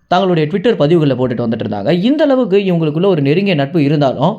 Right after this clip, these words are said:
இந்த அளவுக்கு இவங்களுக்குள்ள ஒரு நல்ல உறவு முறை இருந்திருந்தாலும், தற்போது இது எப்படி இருக்கு அப்படின்னா, திருமாவளவன் முழுக்க முழுக்க நாம் தமிழர் கட்சியில இருக்கக்கூடிய நிர்வாகிகள் மற்றும்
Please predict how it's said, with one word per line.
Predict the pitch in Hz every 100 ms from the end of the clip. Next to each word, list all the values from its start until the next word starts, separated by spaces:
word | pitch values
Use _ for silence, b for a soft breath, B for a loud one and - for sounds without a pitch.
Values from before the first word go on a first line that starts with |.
| -
இந்த | 170 247 311
அளவுக்கு | 277 254 180
இவங்களுக்குள்ள | 202 175 180 160 160 202
ஒரு | 196
நல்ல | 131 135 240 175
உறவு | 165 196
முறை | 170 156 143
இருந்திருந்தாலும், | 165 151 131 127 127 165
தற்போது | 175 190 254 254
இது | 185
எப்படி | 160 156 185
இருக்கு | 139 151
அப்படின்னா, | 139 117 117 170
திருமாவளவன் | 175 226 233 175 143 170
முழுக்க | 147 220 214
முழுக்க | 170 180 160
நாம் | 131 190
தமிழர் | 180 165 156
கட்சியில | 139 143
இருக்கக்கூடிய | 135 127 123 123
நிர்வாகிகள் | 120 143 180 151 147
மற்றும் | 151 135 127